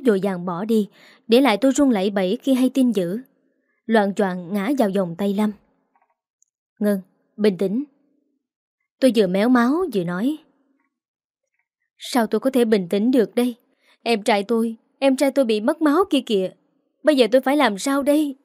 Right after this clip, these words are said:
Tôi làm sao đây?" Tôi luống cuống, bấu vào tay Lâm mà hỏi, nhưng mà Lâm cũng như tôi, không thể vào bên trong.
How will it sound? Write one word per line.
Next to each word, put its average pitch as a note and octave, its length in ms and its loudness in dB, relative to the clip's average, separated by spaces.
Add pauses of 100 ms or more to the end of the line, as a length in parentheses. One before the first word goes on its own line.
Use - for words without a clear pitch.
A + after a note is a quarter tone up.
Tôi D#4+ 120 0
làm A3 180 2
sao D4+ 260 0
đây?" D#4 280 0 (1600)
Tôi G#3+ 120 4
luống G3+ 180 2
cuống, A#3+ 400 0 (440)
bấu A#3 280 4
vào G3 200 2
tay G3 180 -2
Lâm G3+ 300 0
mà F#3 100 -2
hỏi, F#3 440 -6 (320)
nhưng C4 140 4
mà G#3+ 80 4
Lâm A3+ 200 2
cũng G3+ 220 -2
như A#3 140 2
tôi, G#3 400 0 (300)
không C4+ 180 0
thể A#3 180 0
vào F#3 180 -2
bên G3 220 -4
trong. G3 220 -4